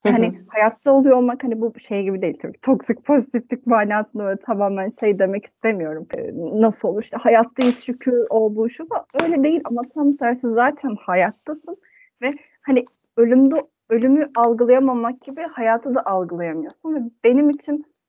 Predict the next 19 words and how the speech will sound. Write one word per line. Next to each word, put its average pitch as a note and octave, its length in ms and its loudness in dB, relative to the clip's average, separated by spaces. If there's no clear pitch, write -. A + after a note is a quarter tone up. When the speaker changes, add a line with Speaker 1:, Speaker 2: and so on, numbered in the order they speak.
Speaker 2:
ölümün C#4 360 6
tersi C#4 580 -4
doğum C#4 420 6
değil, F#4 180 -6
ölümün D4+ 440 4
tersi, A#3+ 480 -10
zıttı B3 400 -8
aslında C#4+ 540 0
yaşamın C#4 420 4
kendisi. A#3 420 -4
Speaker 1:
Tabii G3 240 0
ki, - 220 -6
tabii F3 240 -8
Speaker 2:
Bu C#4+ 40 2
Speaker 1:
ki. C#4+ 100 4
Speaker 2:
manada C4+ 580 -2
hani G#3 300 -6
anlaşılması B3+ 680 4
güç C#4 400 -2